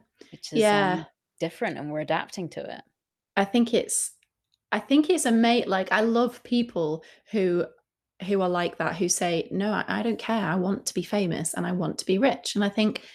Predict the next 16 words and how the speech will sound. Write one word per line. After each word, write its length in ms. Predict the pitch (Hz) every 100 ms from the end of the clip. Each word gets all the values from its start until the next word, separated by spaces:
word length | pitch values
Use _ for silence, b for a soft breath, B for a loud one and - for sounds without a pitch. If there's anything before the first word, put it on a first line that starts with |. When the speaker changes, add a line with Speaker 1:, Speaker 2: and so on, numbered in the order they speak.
| B _ _ _ _ _ -
Speaker 2:
"Bloody 320 | - 226 254 285
good 160 | 277
for 140 | - 262
you." 260 | 254 262 165
Like, 240 | - -
if 140 | 196 -
that 160 | 262
is 100 | 247
what 120 | 262 226
you 120 | 247
wanna 180 | 247 247
Speaker 1:
<laughs> 20 |
Speaker 2:
do, 380 | 269 220 175 170 B B B -
I 120 | 226
respect 600 | 262 254 - - 233 -
that. 300 | 226 180 -